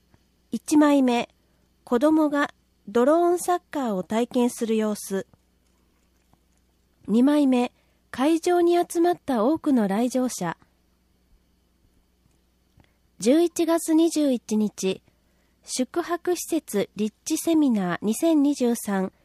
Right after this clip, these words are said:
in東京を開催。東京都内で知事による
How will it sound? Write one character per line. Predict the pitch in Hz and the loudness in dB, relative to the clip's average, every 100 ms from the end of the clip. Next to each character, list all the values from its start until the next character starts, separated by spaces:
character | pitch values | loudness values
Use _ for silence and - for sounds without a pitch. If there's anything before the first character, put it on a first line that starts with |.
| _ _ | _ _
in | 247 254 - - | 2 2 0 -2
東 | 247 285 | -2 -2
京 | - 302 285 | 0 0 2
を | |
開 | 277 214 214 | -2 -4 -6
催。 | - 190 180 - _ _ _ _ _ _ _ _ _ _ _ _ | -4 -4 -4 -10 _ _ _ _ _ _ _ _ _ _ _ _
東 | 320 330 - | 2 2 2
京 | 359 349 | 0 0
都 | 349 | 2
内 | 330 302 247 | 2 4 2
で | 180 180 - - | -2 -4 -8 -6
知 | 311 | -4
事 | 302 320 | 2 4
に | 262 | 4
よ | 214 175 | 2 0
る | 170 | -2